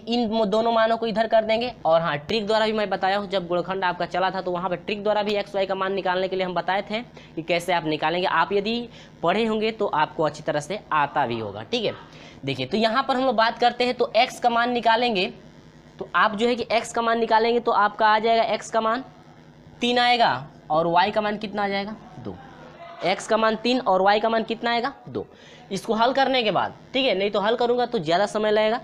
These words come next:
तो चलिए मैं हल करके भी दिखा देता हूँ कैसे आप solution किए, नहीं तो कहेंगे, "Sir देख करके हल कर दे।" ठीक है, चलिए मैं solution कर देता हूँ।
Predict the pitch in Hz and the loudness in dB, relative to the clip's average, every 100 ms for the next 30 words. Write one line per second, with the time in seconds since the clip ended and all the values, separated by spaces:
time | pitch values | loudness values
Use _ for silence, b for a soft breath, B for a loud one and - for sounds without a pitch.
0 | - 165 196 226 233 196 208 220 202 214 | -6 -4 0 0 0 0 0 0 -2 -2
1 | 208 202 208 214 208 214 226 - 180 175 | -4 -2 -2 0 0 -2 -2 0 0 0
2 | 214 175 180 - B - 165 165 196 202 | -2 0 0 -2 B -4 -2 0 -2 -2
3 | 202 185 180 180 196 180 180 160 170 170 | -2 -2 -2 -2 -2 -2 -2 0 -2 0
4 | 160 151 143 120 117 127 147 226 208 131 | -2 -2 -4 -2 -4 -4 -6 -4 -4 -4
5 | 165 190 175 175 143 143 123 101 101 - | -2 -2 -4 -4 -6 -6 -6 -8 -10 -12